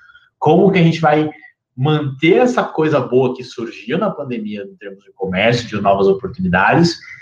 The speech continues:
sem reestabelecer todos esses conflitos que você trouxe, né, Bruno? Eu queria destacar um ponto aqui. A Associação Brasileira de Comércio Eletrônico, a abecom,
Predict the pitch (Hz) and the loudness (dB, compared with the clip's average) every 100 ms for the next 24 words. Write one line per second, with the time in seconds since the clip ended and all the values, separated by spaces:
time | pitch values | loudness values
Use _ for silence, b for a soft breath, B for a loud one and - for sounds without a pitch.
0 | B B - - 190 254 254 B B B | B B -8 0 2 2 0 B B B
1 | _ _ _ - 135 247 262 247 196 185 | _ _ _ -4 2 2 4 2 4 4
2 | 165 - 180 175 294 277 247 - 214 - | 4 2 -2 -2 -6 -4 -4 -2 -4 -2
3 | 170 - 165 160 170 - 110 101 _ _ | -4 -4 -8 -8 -8 -8 -12 -16 _ _
4 | 107 - - _ _ - 196 - 208 - | -20 -20 -20 _ _ -4 -4 -2 -4 -4
5 | - - 110 104 _ _ 131 - - _ | -6 -8 -14 -14 _ _ -8 -8 -12 _
6 | _ _ - - - 107 104 104 98 131 | _ _ -20 -16 -8 -4 -4 -4 -4 -6
7 | - 175 185 135 123 123 113 - 104 104 | -4 -2 0 0 2 0 -2 -8 -10 -10
8 | - 95 92 104 95 107 95 92 - 123 | -10 -18 -16 -16 -10 -6 -6 -6 -4 -4
9 | - | -4